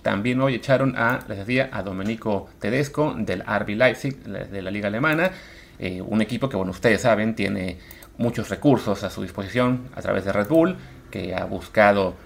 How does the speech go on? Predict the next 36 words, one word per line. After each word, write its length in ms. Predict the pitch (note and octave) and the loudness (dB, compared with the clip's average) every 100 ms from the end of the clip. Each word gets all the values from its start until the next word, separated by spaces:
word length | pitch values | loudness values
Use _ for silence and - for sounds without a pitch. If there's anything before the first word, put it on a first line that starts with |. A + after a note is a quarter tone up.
| - - - | -20 -18 -12
eh, 160 | G2 | -8
convertirse 720 | - G2 G2+ G2+ - C#3+ A#2 G2+ | -2 2 4 4 6 4 4 0
en 100 | A2+ | 0
un 100 | A2+ | 2
contendiente 540 | G#2+ G#2 G#2 A#2 G#2+ | 0 2 2 2 2
en 40 | |
la 60 | G#2 | 2
Bundesliga, 720 | G#2 G#2 G#2+ D#3+ D#3+ D#3+ F3+ - - - | 2 0 2 4 6 4 2 -6 -8 -2
que 140 | F#2+ | 4
ya 140 | A2 | 6
incluso 540 | A2+ G2+ D#3+ F3 - A2+ | 6 4 4 4 4 0
llegó 540 | G2+ F2+ A2 A2 - - - | -2 0 2 0 -4 -20 -12
no 180 | - G#2 | -4 -2
me, 120 | A2 | -2
no, 160 | A2+ A2+ | -4 -6
si 80 | A#2 | -2
no 60 | |
me 80 | B2 | -2
equivoco, 440 | B2 A2 A#2 A2 G2 | 0 0 0 0 0
a 40 | |
unas 220 | G#2+ G#2 | 0 0
semis 480 | - C3 A2 G#2+ - | 2 2 2 -2 -2
de 100 | G2 | -2
la 120 | F2+ | -2
Champions 420 | - A2+ G#2+ G2+ D#3 | 0 0 0 -2 0
League, 200 | F3+ - - | 0 -2 -4
el 180 | G2+ G2+ | 0 4
año 260 | B2 A2+ | 4 4
pasado 500 | - G2+ D3 A#2+ A2+ - | 0 2 4 4 2 -4
a 100 | F2+ | -6
las 160 | - | -4
semis 340 | C3 A#2+ G2+ F#2+ | -2 -2 -2 -2
de 80 | |
la 80 | F#2 | -2
Europa 300 | F#2+ A#2+ G2+ | 2 4 4
League, 240 | B2 D#3 | 2 0